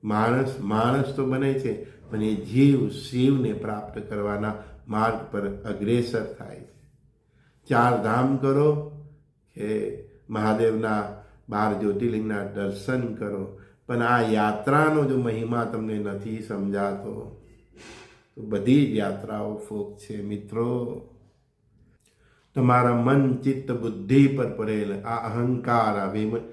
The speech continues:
આ વૈમનસ્ય, આ સુંદરતા, ધન સંપત્તિના જે કરોડિયાની જાળ જેવા જે આવરણો છે, જે ધૂળો પડેલી છે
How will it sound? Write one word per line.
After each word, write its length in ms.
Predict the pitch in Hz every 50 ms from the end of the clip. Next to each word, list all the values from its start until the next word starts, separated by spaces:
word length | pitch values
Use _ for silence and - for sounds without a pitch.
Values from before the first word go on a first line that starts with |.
| - - - _ -
આ 100 | 107 104
વૈમનસ્ય, 600 | 98 101 104 113 131 127 120 123 - - 123 113
આ 160 | 107 104 101 98
સુંદરતા, 840 | - - 117 113 117 120 127 120 110 - - 117 110 107 101 95 98 107
ધન 220 | 117 127 127 120
સંપત્તિના 1080 | 117 - 110 107 104 101 101 135 143 139 143 - - - 131 123 120 120 117 113 107 101
જે 440 | 101 110 110 107 98 98 - - - - - - - _ _ _ _ _ _ _ _ _ _ _ _ _ _ _ _ _ _ _ _ _ _ _ _ _ _ _ _ _ _ _ _ _ _ _ _ _ _ _ _ _ _ _ _
કરોડિયાની 580 | - 113 110 113 113 110 113 110 110 110 110
જાળ 320 | 98 101 104 107 107 107 104
જેવા 220 | 107 107 107 104
જે 220 | 101 110 104 - -
આવરણો 540 | 107 104 101 101 101 104 113 120 123 123 120
છે, 160 | 117 - 107
જે 140 | 98 98 101
ધૂળો 500 | 101 - - 110 127 127 131 135 127 -
પડેલી 460 | - 110 104 101 101 98 98 98 98
છે 340 | - - - - - - -